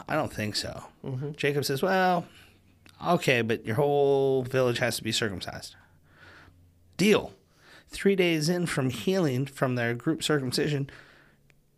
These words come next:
Speaker 1: Joseph and his brothers go in and wipe 'em all out, kill 'em all, bring the
Speaker 2: Yeah.
Speaker 1: sister home. I'm like, "What did I just read? Wait a second. This was not in my Sunday school lesson book
Speaker 2: That
Speaker 1: growing
Speaker 2: was,
Speaker 1: up."
Speaker 2: that was not
Speaker 1: We,
Speaker 2: in the Concordia
Speaker 1: <laughs>
Speaker 2: Publishing
Speaker 1: we've got
Speaker 2: House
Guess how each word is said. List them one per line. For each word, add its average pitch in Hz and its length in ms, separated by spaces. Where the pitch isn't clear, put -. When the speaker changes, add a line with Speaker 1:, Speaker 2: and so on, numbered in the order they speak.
Speaker 1:
Joseph 151 320
and 117 100
his 98 120
brothers 151 300
go 123 120
in 123 80
and 95 80
wipe 143 200
'em 139 100
all 143 140
out, 156 280
kill 185 200
'em 151 80
all, 165 180
bring 175 260
the 180 80
Speaker 2:
Yeah. - 60
Speaker 1:
sister 156 240
home. 180 180
I'm 151 100
like, 143 220
"What 247 140
did 202 100
I - 60
just - 240
read? 247 320
Wait 262 140
a 202 40
second. 120 280
This 262 180
was 214 120
not 226 300
in 214 120
my 180 160
Sunday 277 300
school 180 300
lesson 147 340
book 143 140
Speaker 2:
That 123 60
Speaker 1:
growing 208 260
Speaker 2:
was, 247 80
Speaker 1:
up." 247 240
Speaker 2:
that 127 120
was 127 180
not 131 180
Speaker 1:
We, 247 80
Speaker 2:
in - 40
the 196 80
Concordia 175 580
Speaker 1:
<laughs> - 60
Speaker 2:
Publishing 170 500
Speaker 1:
we've 113 80
got 123 180
Speaker 2:
House - 340